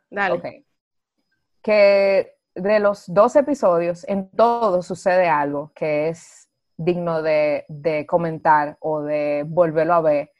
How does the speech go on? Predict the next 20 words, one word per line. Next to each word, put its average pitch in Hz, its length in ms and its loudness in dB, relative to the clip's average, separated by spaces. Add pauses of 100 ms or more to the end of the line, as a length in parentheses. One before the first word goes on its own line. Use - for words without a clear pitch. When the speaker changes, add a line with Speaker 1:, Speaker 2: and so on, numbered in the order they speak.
(580)
Speaker 2:
o 165 140 0
de 165 160 0
decir, 165 680 -6
"Wow, 151 320 2 (120)
ok, 156 140 -10 (260)
esto 160 220 -6
es 165 80 -4
importante". 160 680 -10 (880)
Pero 233 140 2
igual 226 220 4
yo 233 60 -2
saqué 214 240 -10
mi 180 120 -6
top 175 160 -8
cinco. - 320 -16 (480)
Speaker 1:
Ok. 233 280 -2
Speaker 2:
A 185 100 -4
la 160 80 -4
mala. 147 420 -8 (460)
Ahora, 190 640 2